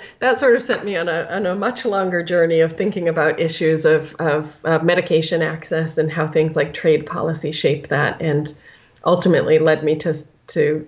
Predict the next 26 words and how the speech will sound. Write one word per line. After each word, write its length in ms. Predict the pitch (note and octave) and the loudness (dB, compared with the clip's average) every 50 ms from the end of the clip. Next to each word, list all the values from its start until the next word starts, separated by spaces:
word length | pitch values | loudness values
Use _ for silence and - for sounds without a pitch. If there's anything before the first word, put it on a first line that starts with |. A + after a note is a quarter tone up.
| _ | _
to 120 | - G#3+ G3+ | 0 4 6
where 180 | A3+ A#3+ A3+ | 6 6 6
I 60 | A3 G3+ | 4 4
am 220 | F#3 F3+ G#3 G3 | 4 2 0 0
today, 360 | - A#3 - F3 E3 D#3+ F3+ | -4 -2 -2 0 0 0 0
I 120 | F3 E3 F3 | -2 -2 -2
guess, 260 | F3 E3 F3+ F3+ - | -2 -2 -4 -4 -8
to 100 | - G3 | -10 -6
this 200 | E3+ F3+ D#3 - | -6 -6 -4 -4
incredible 460 | F#3+ E3+ E3+ - F3+ E3 E3 D#3+ E3 | -4 -6 -2 0 2 2 2 4 2
opportunity 460 | D3+ D3+ D#3 F3 E3 - - D#3 D#3+ D#3 | 0 0 -2 -6 -8 -2 0 0 0 0
to 80 | D#3+ D#3 | -2 -6
create 500 | D#3+ - - E3 D#3 D3+ D#3 - - - - - - - _ - | -8 -4 2 2 4 4 2 0 -4 -12 -20 -20 -20 -12 _ 0
a 80 | F3 F3 | 2 2
new 300 | E3+ F3 F#3 F#3+ F#3+ F#3+ | 4 6 6 6 6 6
Master 400 | E3 D3+ D#3+ D#3+ - - F3 E3 | 4 2 0 -4 -4 -2 -2 -2
of 120 | D#3+ D#3+ | -2 -2
Public 300 | - F3 E3 E3+ D#3 D#3+ | -6 -6 -2 -2 -2 -2
Health 240 | - E3 D#3 D#3+ D#3 | 0 0 0 0 2
that 120 | - D#3+ D3+ | 2 2 2
I 80 | D#3 | 2
hope 260 | D3+ E3 E3 D#3+ D#3+ | 2 2 2 2 2
will 100 | F3 E3+ | -2 -4
be 160 | E3 E3+ D#3+ D3+ | -2 0 0 2
one 280 | D3 D#3+ D#3 D#3 F3 E3+ | 2 2 2 2 2 2
that 300 | D#3+ D3+ C3+ D3 - | 2 0 0 -2 -6